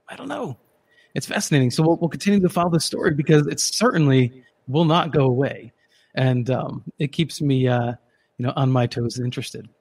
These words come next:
So th-, with that in mind, on our toes and being interested, I'm going to now bring on the one and only Tui Snyder. Tui, welcome to Paranormal Now again.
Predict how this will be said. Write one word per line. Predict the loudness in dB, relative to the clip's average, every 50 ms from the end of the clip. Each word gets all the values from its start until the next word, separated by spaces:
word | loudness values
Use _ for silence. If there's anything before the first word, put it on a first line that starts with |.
| _ _ _ _ _ _ _ -20 -20 -20 -20 _ _
So | -10 0 2 4 6 6 6 4 2
th-, | -2 -6 -8 -10 -4 0
with | 2 2 2 2
that | 0 0 0 0 0
in | 0 0 0 2
mind, | 0 0 0 -2 -6 -10 -12 -12 -12 -14 -16 -16 _ -20 _ _ -2
on | 0 2 2
our | 2 2 0
toes | 0 0 2 2 4 2 0 -2 -6 -4
and | -2 0 0 0
being | 0 0 0 0 -2 -4 -6 -8 -10 -8 _
interested, | -2 -2 -2 -2 -8 -10 -10 -12 -12 -12 -14 -18 _ -20 -20 -20 -20 _ _ _ _
I'm | -8 -6 -4
going | -4 -4 -4 -4
to | -4 -4
now | -2 -2 -4
bring | -2 -2 -2 -4 0 0
on | 2 2 2 2 2 0 -2 -2 -4 -10 -8 -8
the | -6
one | -2 2 2
and | 2 4
only | 2 2 4 4 4 2 2 0 -6 -14
Tui | -10 -8 -4 -2 0 0 -2 -4 -6 _ _
Snyder. | -8 -6 0 2 2 2 2 -2 -8 -12 -18 _
Tui, | -2 -2 0 0 0 2
welcome | 2 2 2 4 2
to | 2
Paranormal | 2 2 2 4 2 2 0 0
Now | 0 0 0
again. | 0 0 0 -2 -2 -4 -4